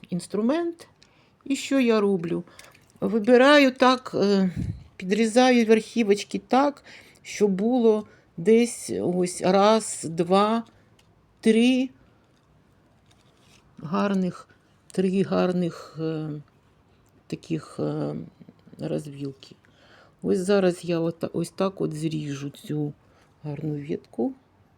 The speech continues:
О, раз, і зрізала. Так, зараз я її підніму, так як вона завалилася.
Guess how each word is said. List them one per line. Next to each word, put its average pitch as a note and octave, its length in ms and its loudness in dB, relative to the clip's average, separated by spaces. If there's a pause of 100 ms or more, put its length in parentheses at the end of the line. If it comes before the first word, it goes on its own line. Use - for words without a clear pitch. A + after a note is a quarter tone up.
(2250)
О, D#3+ 240 -8 (1300)
раз, A3 460 -8 (180)
і G3 100 -4
зрізала. D3 600 -6 (1700)
Так, C#3+ 320 -16 (260)
зараз C3 260 -12
я D3 100 -12
її C#3+ 200 -12 (100)
підніму, G3 640 0 (200)
так - 180 -18
як D#3+ 160 -12
вона F3 360 -6 (2250)
завалилася. A#3 1120 -2